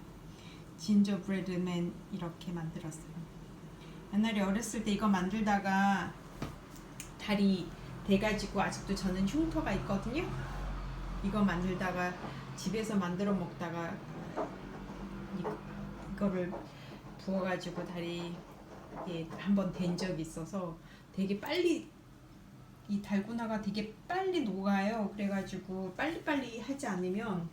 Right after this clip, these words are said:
좀 위험하겠더라고요. 애기들이 하면은 옆에서 좀 봐야 될 것 같아요. 그래서 진저브레드맨을 만들었는데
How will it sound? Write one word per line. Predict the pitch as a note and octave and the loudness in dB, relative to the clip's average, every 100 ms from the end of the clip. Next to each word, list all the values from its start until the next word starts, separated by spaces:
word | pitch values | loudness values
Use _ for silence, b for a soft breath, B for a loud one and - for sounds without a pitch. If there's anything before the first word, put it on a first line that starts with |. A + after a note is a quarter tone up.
| - - | -10 -10
좀 | F3 E3+ D#3+ - - - - B B B B - - | -2 0 0 -4 -10 -16 -16 B B B B -14 -2
위험하겠더라고요. | F#3 F#3+ F3+ F3 E3+ - D3+ D3+ D#3+ D#3 - - - | 2 2 0 -2 -4 -4 -4 -4 -4 -6 -6 -10 0
애기들이 | F#3 G3+ G#3 G3+ G#3 | 4 4 4 2 4
하면은 | G#3 F#3+ F#3 D#3+ | 6 6 4 0
옆에서 | D#3 F#3 - | 0 -2 -2
좀 | F3 E3+ | -2 -2
봐야 | - D#3+ D#3 | 0 -2 -2
될 | D3 | -4
것 | - D3+ | -4 -6
같아요. | D#3 - D3+ D3+ - - - - - - - - - - B B B B G#3 - | -6 -6 -8 -8 -12 -16 -16 -12 -12 -8 -10 -10 -12 -12 B B B B -12 -8
그래서 | G3 G3 G3+ A#3 A#3+ - - - - - - - - - - - - | -4 -2 -2 -2 -2 -6 -12 -14 -14 -12 -14 -14 -12 -12 -12 -14 -10
진저브레드맨을 | G#3+ A3 A3 G3+ G3+ G3+ G3+ F#3+ F#3 F#3 | -4 -2 -2 0 2 2 4 2 2 -2
만들었는데 | E3 E3 F#3+ F#3+ F#3+ F#3+ G3+ C4 D4+ | -2 0 0 0 0 0 2 2 2